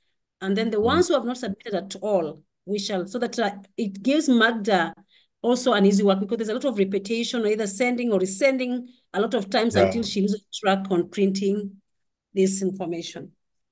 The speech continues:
Speaker 2: It's true. It's true. So we will, uh, we will, uh, do that. Ladies and gentlemen, I would like to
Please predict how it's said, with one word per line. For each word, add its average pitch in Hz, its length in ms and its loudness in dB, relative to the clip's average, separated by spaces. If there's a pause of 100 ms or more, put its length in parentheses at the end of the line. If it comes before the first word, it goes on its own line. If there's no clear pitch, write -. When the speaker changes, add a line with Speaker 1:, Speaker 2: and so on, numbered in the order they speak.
(340)
Speaker 2:
It's - 160 -16
true. 92 320 -2 (1400)
It's 92 300 -12
true. 98 300 -2
So 110 180 2
we 113 160 6
will, 113 260 4
uh, 107 360 2 (1400)
we 107 140 -2
will, 104 220 0
uh, 101 440 -2 (1300)
do 110 180 2
that. 90 340 -4 (240)
Ladies 151 460 2
and 113 160 4
gentlemen, 107 560 2 (1500)
I 110 100 4
would 107 160 6
like 139 340 4
to 107 360 2